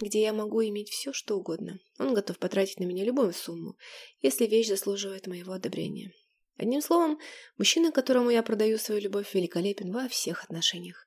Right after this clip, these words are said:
А такие обстоятельства, как жена и двое взрослых дочери, не особенно мешают нам. Думаю, именно деньги помогают сохранить наши отношения безоблачными. Влад благодарен мне за то, что я не претендую на место его законной жены.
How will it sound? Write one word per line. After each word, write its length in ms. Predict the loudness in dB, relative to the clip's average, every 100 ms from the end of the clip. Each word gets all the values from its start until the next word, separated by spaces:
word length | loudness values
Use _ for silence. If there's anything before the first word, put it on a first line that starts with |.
| _ -20 -20 _
А 120 | -2
такие 300 | -2 0 0
обстоятельства, 640 | 0 0 0 0 -6 -10 -12
как 160 | -6
жена 320 | -4 -4 -6
и 40 | -8
двое 380 | -8 -8 -8 -10 -12
взрослых 440 | -6 -4 -6 -12 _ _ 0
дочери, 500 | 2 2 0 -4 -6 -16 -20 -20 _ 2
не 60 |
особенно 340 | 4 6 4 2
мешают 500 | 0 -2 -2 -8 -8
нам. 260 | -10 -10 -16 _ _ -4
Думаю, 380 | 0 2 0 2
именно 220 | 2 4
деньги 240 | 4 2
помогают 460 | 0 -2 -2 -2 -2
сохранить 420 | -6 -6 -6 -6
наши 260 | -4 -4 -4
отношения 480 | -6 -6 -4 -8
безоблачными. 720 | -6 -2 -2 -2 -4 -6 -8 -12 -20 -20 -20 -20 _
Влад 240 | 4 4 6
благодарен 460 | 6 6 4 2
мне 180 | 0 -2
за 100 | -2
то, 200 | -2 -2
что 180 | -4 -6
я 100 | -6
не 120 | -6
претендую 460 | -6 -4 -2 -2 -2
на 100 | -4
место 300 | -6 -6 -8
его 100 | -6
законной 380 | -8 -8 -8 -8
жены. 340 | -8 -10 -14